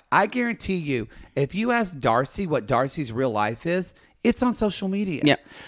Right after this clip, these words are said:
Speaker 1: So what happens is nothing is real.
Speaker 2: Yep.
Speaker 1: Nothing is real. And that, <clears throat> that's the only thing I'm kind of, and maybe it's, you know, uh, masochistic of me, or, but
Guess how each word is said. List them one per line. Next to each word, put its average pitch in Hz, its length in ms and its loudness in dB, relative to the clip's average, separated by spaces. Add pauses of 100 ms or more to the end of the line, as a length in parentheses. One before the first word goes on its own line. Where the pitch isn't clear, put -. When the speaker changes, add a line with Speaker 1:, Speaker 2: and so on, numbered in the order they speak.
Speaker 1:
So - 220 8
what 170 280 6
happens 202 480 0
is 127 220 0 (340)
nothing 160 540 4
is 127 180 -2
real. 95 440 -2 (500)
Speaker 2:
Yep. - 380 2
Speaker 1:
Nothing 240 500 4
is 196 220 -4
real. 160 580 2 (300)
And 160 380 2 (560)
that, 196 160 6
<clears throat> - 20 2
that's 208 300 6
the 349 260 -2
only 180 220 2
thing 196 200 -4
I'm 151 120 0
kind 143 280 0
of, 127 220 0 (440)
and 139 220 2
maybe 127 320 4
it's, - 240 -4 (200)
you 120 140 0
know, 95 280 2 (1040)
uh, 92 440 4 (100)
masochistic 127 840 0
of 135 180 4
me, 135 400 2
or, 101 500 2 (500)
but 139 240 4